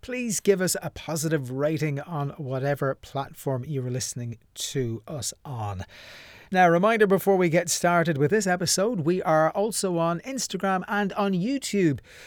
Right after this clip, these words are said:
So check out the videos of the episodes over there and subscribe while you're there. Anna Schaffner is a writer, coach,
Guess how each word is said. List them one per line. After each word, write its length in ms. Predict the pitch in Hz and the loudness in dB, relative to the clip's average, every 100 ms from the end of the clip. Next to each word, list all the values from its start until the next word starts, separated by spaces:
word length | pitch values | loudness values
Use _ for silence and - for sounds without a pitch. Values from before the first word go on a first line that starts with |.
| - | -16
So 160 | - 139 | -2 0
check 260 | - 160 | 2 4
out 200 | 156 151 | 2 2
the 100 | 151 | 0
videos 380 | 131 147 139 131 - | 0 2 2 0 0
of 240 | 202 196 | -2 0
the 180 | 151 156 | 0 0
episodes 680 | 160 156 127 - 127 127 151 | -2 -2 -2 0 0 -2 -6
over 280 | - 143 123 | -4 -4 -4
there 260 | 107 117 120 | -6 -6 -4
and 140 | 214 208 | -4 -4
subscribe 600 | - - - 110 104 - - - _ | -6 -10 -8 -6 -6 -8 -20 -20 _
while 200 | 95 104 | -8 -6
you're 160 | 101 | -6
there. 300 | 98 101 101 95 _ _ _ _ _ _ _ _ | -8 -10 -12 -16 _ _ _ _ _ _ _ _
Anna 280 | 226 226 202 | 0 2 0
Schaffner 560 | - 202 185 - 185 170 | 4 4 4 2 0 0
is 240 | 196 175 147 | 0 -2 0
a 140 | - 160 | -2 0
writer, 440 | 131 156 160 214 | 4 4 4 -2
coach, 560 | 214 143 143 160 - | -4 -4 -2 -4 -12